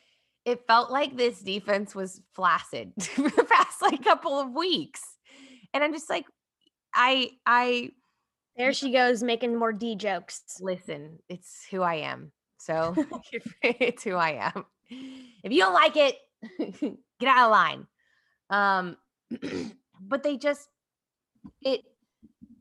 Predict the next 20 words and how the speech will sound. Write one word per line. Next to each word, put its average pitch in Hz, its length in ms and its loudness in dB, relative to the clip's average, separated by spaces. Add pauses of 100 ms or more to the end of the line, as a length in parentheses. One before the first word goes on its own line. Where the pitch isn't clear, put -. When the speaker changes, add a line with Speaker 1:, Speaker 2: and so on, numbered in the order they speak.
(240)
Speaker 1:
it 262 160 -6 (100)
felt 269 320 4
like 226 260 -2
there 214 160 -6
was 196 260 -10
energy 175 680 -14 (500)
for 190 460 -2 (280)
the 190 80 -18
first 214 300 -4
time 208 180 -4
in 190 60 -8
a 180 120 -6
long 165 280 -4
time. 143 540 -8 (440)
And 175 460 -8
these 185 240 -10
guys 180 460 0
were 175 140 -6
out 156 300 0
here 156 380 -10